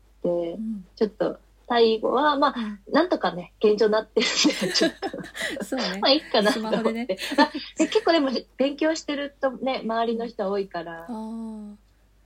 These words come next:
Speaker 2: そうね。
Speaker 1: そう、ちょっと。うん。
Speaker 2: なんかタイって、その、英語教室？
Speaker 1: うん。
Speaker 2: みたいなものもたくさんある。
Speaker 1: うん。
Speaker 2: まあ、多分ヨーロッパの人が多いから。
Speaker 1: うーん、
Speaker 2: うん、っていうのは聞くけど。
Speaker 1: そうね。結構、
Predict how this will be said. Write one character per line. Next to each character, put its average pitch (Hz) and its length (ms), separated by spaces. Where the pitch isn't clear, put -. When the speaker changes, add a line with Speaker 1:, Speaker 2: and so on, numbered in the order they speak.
Speaker 2:
そ - 180
う 269 100
ね。 185 160
Speaker 1:
そ 196 120
う、 180 160
ち - 140
ょ - 20
っ 180 60
と。 - 120
う - 20
ん。 196 80
Speaker 2:
な 311 60
ん 320 40
か 285 80
タ 427 180
イ 392 100
っ - 20
て、 180 380
そ 175 140
の、 170 140
英 320 300
語 311 160
教 208 200
室？ 190 200
Speaker 1:
う 233 60
ん。 - 40
Speaker 2:
み 233 120
た 233 120
い 202 60
な 196 80
も 254 100
の 247 80
も 226 80
た 214 140
く - 60
さ 208 140
ん 208 40
あ 208 60
る。 180 60
Speaker 1:
う 175 40
ん。 165 100
Speaker 2:
ま 196 120
あ、 190 60
多 240 120
分 190 140
ヨ 240 100
ー 269 40
ロ 269 60
ッ - 20
パ 240 100
の 196 60
人 202 140
が 175 80
多 226 120
い 226 80
か 165 120
ら。 170 260
Speaker 1:
う 214 60
ー 202 760
ん、 196 40
Speaker 2:
う - 20
ん、 185 40
っ - 40
て 196 60
い - 20
う 285 40
の 294 60
は 285 100
聞 - 20
く - 20
け 214 40
ど。 - 20
Speaker 1:
そ 208 80
う - 20
ね。 202 60
結 - 240
構、 220 260